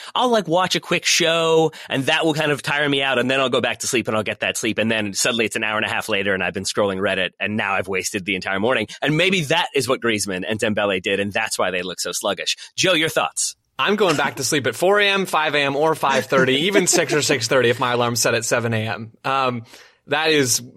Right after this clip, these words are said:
Speaker 2: that is absolutely my course of action eleven times out of ten. Dembele, oh man.
Speaker 1: Are
Speaker 2: It
Speaker 1: you doing it easily though? Do you just fall right back asleep? 'Cause if so,
Speaker 2: It depends on how
Speaker 1: the middle
Speaker 2: tired I
Speaker 1: fingers
Speaker 2: am.
Speaker 1: that I've been throwing Ryan's way are now going your way.
Speaker 2: <laughs> Totally depends on how tired I am. And,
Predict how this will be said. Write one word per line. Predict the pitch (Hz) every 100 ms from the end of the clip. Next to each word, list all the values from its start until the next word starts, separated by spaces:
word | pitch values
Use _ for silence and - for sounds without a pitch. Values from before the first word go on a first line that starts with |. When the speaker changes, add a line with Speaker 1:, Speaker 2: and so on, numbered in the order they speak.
| 131
Speaker 2:
that | 147 147
is | 123
absolutely | 131 143 123 147 135
my | 127
course | 117 131 117
of |
action | 113 113 - 113 117
eleven | 117 120 117
times | 113 110 113
out | 107
of | 104
ten. | 120 104 107 - - _ _ _ _ 170
Dembele, | 214 202 214 240 220 190 180
oh | 202 196 175
man. | 180 170
Speaker 1:
Are | 147
Speaker 2:
It | 160
Speaker 1:
you |
doing | 226 269
it | 233
easily | 226 262 175 131 101
though? | 92 - _
Do | 143
you | 175
just | 175 -
fall | 175
right | 156 160
back | 147
asleep? | 156 196 120
'Cause | - 143
if | 165
so, | - 180 117 98 87
Speaker 2:
It | 160
depends | 190 208
on | 185
how | 143
Speaker 1:
the |
middle | 151 160
Speaker 2:
tired | 120
I |
Speaker 1:
fingers | 165 143 135
Speaker 2:
am. |
Speaker 1:
that | 147
I've | 127
been | 131
throwing | 143 123
Ryan's | 127 123 110
way | 110
are | 98
now | 101 107
going | 95 95
your | 95
way. | 76 - -
Speaker 2:
<laughs> | - -
Totally | 185 180
depends | 170 160 143
on | 131
how | 117
tired | 113 107 107
I |
am. | 104 104
And, | 165 175